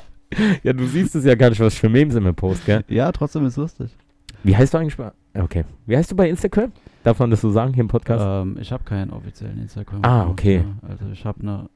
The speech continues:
Speaker 2: Seite, aber
Speaker 1: Ah, okay.
Speaker 2: nicht der Bono.
Speaker 1: Nicht der Bono.
Speaker 2: N-,
Speaker 1: Also schreibt mal den
Speaker 2: non-binär.
Speaker 1: <laughs> Non-binär Bono, schreibt den von U two an, vielleicht kriegen wir den ja auch mal bei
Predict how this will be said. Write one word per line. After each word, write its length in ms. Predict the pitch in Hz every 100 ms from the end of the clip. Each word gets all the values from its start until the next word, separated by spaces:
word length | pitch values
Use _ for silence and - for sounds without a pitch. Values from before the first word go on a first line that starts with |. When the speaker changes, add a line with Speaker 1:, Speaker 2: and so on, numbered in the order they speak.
| -
Speaker 2:
Seite, 380 | 104 107 120
aber 280 | 104 95 95 101 -
Speaker 1:
Ah, 220 | 90 82
okay. 320 | 78 80 76 - - - _ _
Speaker 2:
nicht 380 | 117 107 104 101
der 100 | 110
Bono. 420 | 101 101 110 95 92 _ _ -
Speaker 1:
Nicht 240 | 90 -
der 60 | 90
Bono. 320 | 82 80 78 -
Speaker 2:
N-, 140 | 92 - -
Speaker 1:
Also 200 | 90 104
schreibt 260 | 113 117 117
mal 100 | 110
den 240 | 107 101 -
Speaker 2:
non-binär. 800 | 131 120 110 120 90 196 - 165
Speaker 1:
<laughs> 0 | 151
Non-binär 560 | 135 147 143 131 131
Bono, 520 | 113 120 139 147 135 -
schreibt 320 | - 117 120
den 80 | 123
von 240 | 110 107 104
U 80 |
two 180 | 110 107
an, 220 | - 92
vielleicht 340 | 87 73 82 - - - - - 95
kriegen 180 | 113
wir 80 | 107
den 140 | 98 98
ja 100 | 87
auch 120 | 92
mal 140 | 101
bei 180 | 90 95